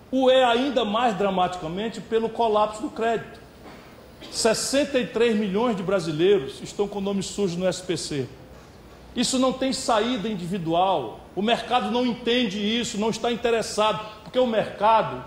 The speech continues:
se basta no fluxo. Ele já há muito tempo atrás, ele contabilizou como crédito não recuperado, já botou na, na conta do, do, dos seus balanços,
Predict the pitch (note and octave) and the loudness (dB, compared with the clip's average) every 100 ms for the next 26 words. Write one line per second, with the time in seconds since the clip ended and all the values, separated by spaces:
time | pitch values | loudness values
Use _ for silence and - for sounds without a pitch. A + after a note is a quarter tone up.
0 | - - - B3+ D#3 G#3+ A#3 B3 B3 - | -16 -14 -4 -2 2 2 2 0 -4 -4
1 | G#3 C4+ C4 - - - - - - - | 0 0 0 -6 -16 -18 -20 -20 -20 -20
2 | - - - - - A#3 C4 F#3 B3+ C4 | -20 -20 -20 -12 2 4 4 2 4 6
3 | A#3+ D4+ D4 G#3 C#4 C#4 C#4 G3+ G#3+ B3+ | 4 2 0 -6 -2 0 2 0 0 -2
4 | A3+ A3+ A3+ A#3 A3+ G3 G#3 D3 A3+ B3 | -2 -4 -4 -2 -2 0 -2 0 0 2
5 | A3 G#3 - G3 F#3 F#3 D#3+ F3+ D3+ D3+ | 0 -2 0 2 2 0 -2 -2 0 -2
6 | D3+ C#3+ C#3 G3 F#3+ - - - - B2+ | -4 -4 0 2 0 -4 -14 -20 -6 0
7 | G3+ F#3 F#3+ G3+ F3+ C#3+ B2 C#3 - F#3 | 2 2 0 0 0 -2 -4 -8 -6 -4
8 | F3+ D#3 B2+ B2 A#2+ A2+ - C#3 F3 C#3 | -2 -2 -4 -6 -6 -8 -6 -4 -2 0
9 | B2 B2+ G#3 A#3+ - | 0 0 2 0 -2